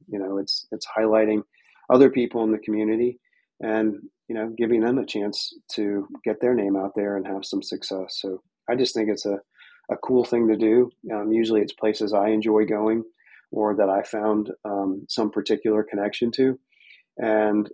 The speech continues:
having lived in the area that I do most of my business for over fifty years, um, there's a lot of places to highlight that I can, um, honest, a lot of times give personal, um, testimonial to. So I just enjoy doing it.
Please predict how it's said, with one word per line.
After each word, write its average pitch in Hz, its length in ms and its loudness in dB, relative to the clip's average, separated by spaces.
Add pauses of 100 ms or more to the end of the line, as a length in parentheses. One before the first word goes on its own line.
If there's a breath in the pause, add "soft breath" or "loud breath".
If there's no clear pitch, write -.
(120)
having 110 440 2
lived 120 440 6
in 113 260 -2
the 110 120 2
area 113 560 2
that 104 100 2
I 101 140 2
do 113 260 0
most 107 360 -2
of 98 80 -6
my 98 160 -2
business 123 500 -2 (340)
for 110 160 0
over 110 200 2
fifty - 320 -4
years, 107 480 0 (440)
um, 104 400 -4
there's 110 140 -6
a 117 60 0
lot 104 180 -2
of - 60 -14
places 107 380 -2
to 104 100 -2
highlight 110 400 0 (180)
that 101 280 -2 (120)
I 101 160 -2
can, 101 260 -2 (540 soft breath)
um, 104 380 0 (100)
honest, 123 340 2 (280)
a - 40 -6
lot 107 220 2
of 120 80 -2
times 120 280 0
give 107 280 0
personal, 110 560 -2 (240)
um, 101 280 0
testimonial 107 640 -2
to. 95 180 -6 (240)
So 95 320 -6 (400)
I - 20 -2
just 120 220 2
enjoy 101 300 2
doing 110 340 2
it. - 100 -2